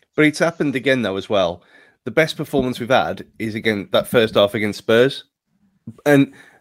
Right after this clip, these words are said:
it, it's all well and good raising your perf-, raising your game when you play one of the big boys. Everyone does that. <laughs> And rem-, remember, if we get to, um,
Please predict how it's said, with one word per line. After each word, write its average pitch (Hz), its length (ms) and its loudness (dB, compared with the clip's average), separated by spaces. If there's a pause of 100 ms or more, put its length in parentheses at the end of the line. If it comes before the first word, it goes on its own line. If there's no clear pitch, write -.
(180)
it, 170 200 -4
it's 160 160 0
all 165 160 2
well 151 160 4
and 143 120 0
good 147 200 -6
raising 139 380 0
your 131 100 -4
perf-, 127 400 -18
raising 139 340 0
your 123 100 -4
game 123 240 0
when 117 100 -6
you 120 80 -8
play 127 160 -2
one 123 100 -2
of 123 40 -2
the 127 60 -4
big 131 200 -2
boys. 175 360 -6 (120)
Everyone 185 280 0
does 107 160 -4
that. 139 360 2
<laughs> 196 40 -8 (1080)
And 165 500 0 (460)
rem-, 170 300 0
remember, 170 360 2
if 165 180 -2
we 165 80 2
get 151 160 2
to, 151 220 2
um, 139 340 4